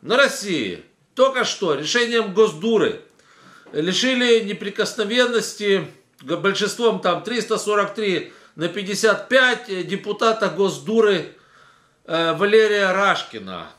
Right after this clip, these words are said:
Это того самого, который замочил лося на охоте.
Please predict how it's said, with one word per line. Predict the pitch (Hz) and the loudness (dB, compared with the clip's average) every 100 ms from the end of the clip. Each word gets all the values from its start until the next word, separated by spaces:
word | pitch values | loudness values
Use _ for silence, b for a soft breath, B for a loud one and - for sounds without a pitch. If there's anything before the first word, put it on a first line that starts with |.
| _ _ - | _ _ -8
Это | 185 208 | -2 -2
того | 208 226 247 | 2 2 4
самого, | - 254 262 247 190 180 | 2 2 2 2 0 -2
который | 196 - 226 220 | -2 0 4 4
замочил | 170 196 196 220 226 202 165 | 4 0 0 2 2 2 -2
лося | 165 196 156 - 120 | 4 6 4 0 -4
на | 127 147 | -2 -2
охоте. | 151 - 117 95 80 | -2 -4 -6 -6 -12